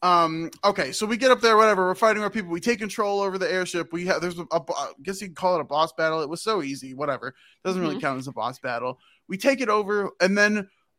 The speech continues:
Speaker 1: uh, uh-oh, Palmer, A K A I don't, I, what was I calling
Speaker 2: Colonel
Speaker 1: him before?
Speaker 2: Mustard, you
Speaker 1: Colonel
Speaker 2: called him at
Speaker 1: Mustard,
Speaker 2: one point,
Speaker 1: yeah.
Speaker 2: I think.
Speaker 1: <laughs> Colonel Mustard has started the countdown sequence. We're gonna blast off. We're going to
Speaker 2: Yeah.
Speaker 1: space.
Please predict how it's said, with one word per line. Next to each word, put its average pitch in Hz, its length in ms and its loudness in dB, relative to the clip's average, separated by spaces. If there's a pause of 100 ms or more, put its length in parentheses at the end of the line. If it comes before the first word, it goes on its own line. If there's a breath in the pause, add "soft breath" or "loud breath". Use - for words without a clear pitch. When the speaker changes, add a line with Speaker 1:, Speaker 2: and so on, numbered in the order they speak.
(120)
Speaker 1:
uh, 190 400 8 (320)
uh-oh, 175 680 6 (120)
Palmer, 214 680 0 (800)
A 185 140 -2
K 180 560 2
A 175 40 -10 (420)
I 175 100 0
don't, 180 200 -2
I, 151 120 0
what 170 180 -6
was 233 100 -8
I 247 60 -4
calling 254 320 -4
Speaker 2:
Colonel 277 80 0
Speaker 1:
him 269 60 -2
before? 220 240 2
Speaker 2:
Mustard, 254 280 2
you 254 80 -2
Speaker 1:
Colonel 254 180 4
Speaker 2:
called 247 220 6
him 330 80 -6
at 262 100 0
Speaker 1:
Mustard, - 20 0
Speaker 2:
one 247 160 -2
point, - 20 -4
Speaker 1:
yeah. 254 200 0
Speaker 2:
I 294 120 -2
think. 302 440 -6
Speaker 1:
<laughs> - 20 -20
Colonel 214 240 -4
Mustard 202 500 -2 (360 loud breath)
has 214 420 -2
started 269 640 2
the 269 80 -4
countdown 196 640 0
sequence. 165 580 -8
We're 254 400 -2
gonna 269 180 0
blast 208 420 0
off. - 400 -12 (240)
We're 330 160 0
going 381 300 0
to 349 80 -4
Speaker 2:
Yeah. - 220 -4
Speaker 1:
space. - 360 -16